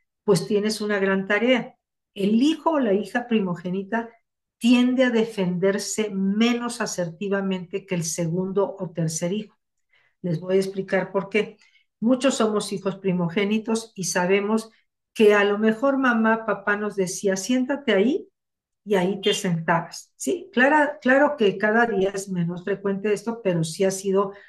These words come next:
como algo muy marcado. Y entonces, ¿qué sucede? Que cuando tú le dices eso al niño o niña de dos, de segundo o tercer, este, de, este, gra-, grado de, de, de nacimiento,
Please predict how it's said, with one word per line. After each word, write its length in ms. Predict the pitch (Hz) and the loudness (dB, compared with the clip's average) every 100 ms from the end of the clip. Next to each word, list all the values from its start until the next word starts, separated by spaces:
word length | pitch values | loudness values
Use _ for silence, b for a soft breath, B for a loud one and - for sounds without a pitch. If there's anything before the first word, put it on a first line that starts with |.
| B - | B 0
como 240 | 185 185 | 2 4
algo 420 | 185 185 196 185 B B - | 2 4 4 4 B B 0
muy 200 | 190 196 | 4 4
marcado. 400 | 180 165 - - _ _ _ _ _ | 4 0 -6 -16 _ _ _ _ _
Y 120 | 208 | 2
entonces, 460 | 220 220 285 294 - | 4 4 4 2 0
¿qué 120 | 285 | 0
sucede? 600 | - 269 - 247 262 262 - | 0 0 0 4 4 2 4
Que 380 | 226 247 - - | 4 4 -2 -2
cuando 380 | 202 190 185 | 2 2 0
tú 120 | - 254 | 2 4
le 120 | 262 | 4
dices 380 | 240 - 233 - | 2 0 -2 0
eso 300 | 214 - 175 | 0 0 -2
al 160 | 175 | -2
niño 340 | 190 220 240 226 | 0 0 0 0
o 80 | 208 | 0
niña 360 | 220 214 196 | 0 0 -2
de 160 | 170 165 | -4 -4
dos, 340 | 170 208 208 - - | 0 0 -2 -8 -6
de 480 | 185 180 175 180 - | 0 2 2 0 -2
segundo 460 | - 175 202 214 | -2 0 2 2
o 80 | 220 | 2
tercer, 480 | 202 165 196 190 190 B B - | 0 -2 -2 -2 -6 B B -4
este, 500 | 208 165 - 185 175 175 175 | -2 0 0 2 2 -2 -4
de, 600 | 190 175 170 170 - - | 0 2 0 -2 -10 -12
este, 480 | 190 175 165 180 175 | -8 -6 -4 -2 0
gra-, 280 | 185 190 190 | 0 -2 0
grado 360 | 196 202 208 | 2 4 4
de, 320 | 196 180 175 175 | 4 2 0 -4
de, 320 | 165 170 180 | -4 -4 -4
de 220 | 175 175 175 | -4 -2 -2
nacimiento, 720 | 175 - 208 214 190 196 | -2 -2 0 0 -2 -2